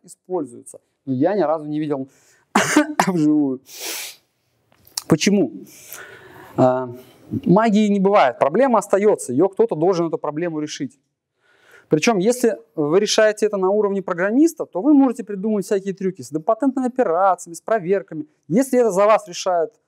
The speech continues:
база данных в универсальном каким-то способом, то что-то намекает, что это будет сильно сложнее сделано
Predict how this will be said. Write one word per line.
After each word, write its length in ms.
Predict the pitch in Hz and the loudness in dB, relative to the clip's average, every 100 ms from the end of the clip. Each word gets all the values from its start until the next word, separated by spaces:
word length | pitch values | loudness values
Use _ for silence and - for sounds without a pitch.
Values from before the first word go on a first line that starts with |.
| _ _ - | _ _ -6
база 280 | 139 143 147 | -2 -2 2
данных 380 | 233 320 208 | 2 2 0
в 60 | 135 | -2
универсальном 680 | 151 170 185 - 214 175 143 | -2 -2 -2 0 2 2 -4
каким-то 340 | _ 139 135 | _ -14 -12
способом, 500 | - - - 127 113 _ _ _ _ _ - | -6 -4 -4 -6 -14 _ _ _ _ _ -2
то 120 | 190 | -2
что-то 280 | - 370 339 | 2 0 2
намекает, 560 | 233 196 180 202 208 | 0 -2 2 4 4
что 200 | 196 - | 0 -4
это 120 | 170 156 | -2 -2
будет 240 | 160 185 | -2 -4
сильно 300 | - 233 208 | 0 2 2
сложнее 560 | 185 175 151 175 170 143 | 0 -2 -2 0 0 0
сделано 500 | 123 127 117 107 | -4 -4 -4 -8